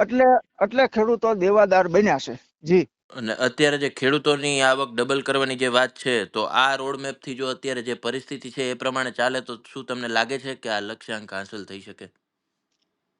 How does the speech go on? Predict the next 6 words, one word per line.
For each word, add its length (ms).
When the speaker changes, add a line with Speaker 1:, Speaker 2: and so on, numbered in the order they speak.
Speaker 1:
ખેડૂત 360
મુક્ત 400
ગુજરાત 440
થઈ 260
શકે. 220
Speaker 2:
હમ. 160